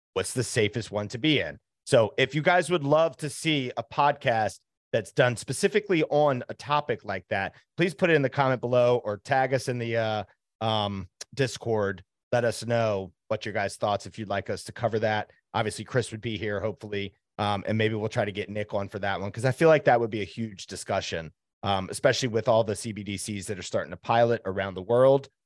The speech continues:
I think it would be a good time to discuss money and dollars and stable coins and C B D Cs and maybe try to get a better understanding. 'Cause I'll tell you, I don't, I don't truly understand all of it my damn self.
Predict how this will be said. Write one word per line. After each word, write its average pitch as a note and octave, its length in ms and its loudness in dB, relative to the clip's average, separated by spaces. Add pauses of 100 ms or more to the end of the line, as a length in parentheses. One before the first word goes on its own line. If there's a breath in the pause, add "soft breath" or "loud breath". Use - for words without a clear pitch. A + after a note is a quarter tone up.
(180)
I G#2+ 100 0
think G2+ 180 -6
it G2+ 40 -6
would F#2+ 100 -6
be G#2 100 -4
a F#2+ 40 -6
good A2 300 0
time G#2 360 -2
to - 160 -10
discuss G2 680 -4 (760)
money B2+ 440 4
and F2+ 180 -8
dollars A#2+ 640 2
and F2 260 -12 (340)
stable B2+ 380 0
coins A#2+ 600 -4
and E2+ 180 -14
C - 160 -6
B C3+ 100 -6
D B2 140 -6
Cs A2+ 400 -10
and F#2 180 -14 (300)
maybe A2+ 160 0
try B2 160 2
to G#2+ 60 -2
get G2+ 160 -2
a G2 40 -6
better G#2 280 -2
understanding. G2 500 -2
'Cause F2+ 140 -10
I'll B2 120 4
tell A#2 200 0
you, G2 160 0
I A#2 80 4
don't, A#2 180 0 (340)
I A#2+ 120 2
don't B2 160 0
truly F#2+ 280 -6
understand E2+ 440 -4
all E2+ 160 -4
of F2 100 -10
it E2+ 100 -10
my E2+ 120 -6
damn G2+ 260 -2
self. C#2+ 420 -8